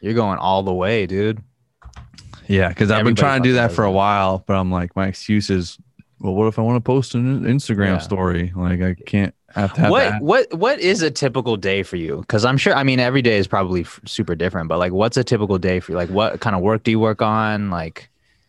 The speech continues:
Speaker 2: W-,
Speaker 1: what's
Speaker 2: yeah,
Speaker 1: going on?
Speaker 2: work-wise, like, obviously you guys know, I fucking wake up and run, and then I co-, and then I come back, I, you know, whatever. I consume my morning things, try to drink water,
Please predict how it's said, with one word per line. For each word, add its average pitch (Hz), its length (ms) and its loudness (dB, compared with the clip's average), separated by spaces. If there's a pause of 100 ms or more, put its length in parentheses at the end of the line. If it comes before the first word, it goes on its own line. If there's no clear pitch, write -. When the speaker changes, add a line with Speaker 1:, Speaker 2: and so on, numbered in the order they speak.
Speaker 2:
W-, 98 80 -12 (100)
Speaker 1:
what's 101 60 -14
Speaker 2:
yeah, 98 320 0
Speaker 1:
going 101 160 0 (100)
on? 85 140 -10
Speaker 2:
work-wise, 113 600 0
like, 101 120 -4
obviously 101 380 -4
you 87 120 -6
guys 82 140 -6
know, 80 100 -8
I 78 40 -10
fucking 85 280 -12
wake 87 200 -8
up 139 160 -8
and 85 100 -10
run, 85 380 -6 (280)
and 90 140 -4
then 87 80 0
I 90 100 -2
co-, - 320 -4
and 101 100 -4
then 92 100 -2
I 92 100 -2
come 95 180 -4
back, 95 400 -2
I, 85 160 -2 (720)
you 87 160 -4
know, 78 160 0 (720)
whatever. 101 460 0
I 101 100 -4
consume 101 480 0
my 95 120 4
morning 95 320 2
things, 92 320 0
try 95 140 0
to 90 60 0
drink 90 220 -2
water, 90 500 0